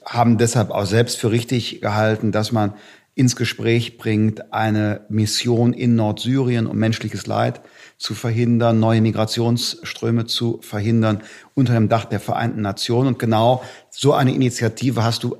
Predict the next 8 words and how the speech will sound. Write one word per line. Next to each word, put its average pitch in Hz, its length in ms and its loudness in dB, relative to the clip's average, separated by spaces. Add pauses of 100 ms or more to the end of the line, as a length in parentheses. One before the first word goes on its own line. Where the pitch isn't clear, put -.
(100)
aus 131 220 0
der 113 120 2
Regierung 117 520 4
heraus 92 680 -2
ergriffen. 107 640 -2 (440)
Wie 147 200 0
ist - 420 -4
der 123 460 2